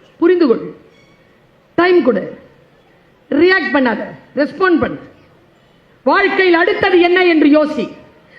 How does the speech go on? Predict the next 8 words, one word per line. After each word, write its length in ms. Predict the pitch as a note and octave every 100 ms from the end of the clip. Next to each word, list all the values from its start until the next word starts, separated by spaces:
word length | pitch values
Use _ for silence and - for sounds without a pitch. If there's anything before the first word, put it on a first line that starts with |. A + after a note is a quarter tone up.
| -
அடுத்த 360 | D#4+ G#4 -
நிலையில் 580 | F#4+ F#4 F#4 F#4 F4 D#4+
உன்னை 280 | D#4+ E4+ E4+
நீயே 260 | D#4 F#4 F4+
நிமிர்த்தி 420 | E4 F#4 G4 F#4+
கொள்வதற்காக 840 | E4+ E4 D#4 D4+ D4+ C#4 C4 B3+ - - -
வேலைகளை 540 | E4 F#4+ F4 D#4 D4+
தொடங்கு. 520 | B3+ F4+ G4+ E4+ F#3+